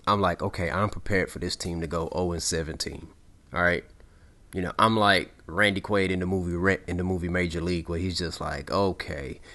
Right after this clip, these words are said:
It's one of those things where, you know, you have so much faith and belief in your team to the point where each year for the past few seasons, they're doing things to make the team worse.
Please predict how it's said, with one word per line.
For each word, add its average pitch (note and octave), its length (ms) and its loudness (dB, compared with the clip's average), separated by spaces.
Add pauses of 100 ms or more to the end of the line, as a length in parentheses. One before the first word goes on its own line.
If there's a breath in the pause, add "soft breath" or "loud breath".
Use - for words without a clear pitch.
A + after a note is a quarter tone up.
(160 loud breath)
It's E2+ 120 -6
one G2+ 120 4
of F#2+ 80 4
those F#2 160 2
things F#2 380 0
where, F2+ 240 0
you F2+ 160 -2
know, E2 340 -2 (240 soft breath)
you G2 120 2
have F2+ 140 2
so B2+ 160 4
much C3 280 6
faith - 600 2
and F#2+ 200 -2
belief F2+ 400 -2
in F2+ 80 -2
your E2+ 80 -4
team F2 320 -4
to - 160 -6
the F2 80 -4
point F2 420 -6
where D#2 320 -6 (180)
each G2+ 400 -2
year E2+ 520 -4
for - 160 -10
the D#2+ 60 -8
past E2 440 -4
few F2+ 160 -4
seasons, - 600 -2
they're D#2+ 140 -6
doing F2 420 -6
things E2+ 400 -6
to E2 100 -10
make E2 240 -8
the - 80 -8
team E2+ 420 -6
worse. - 380 -2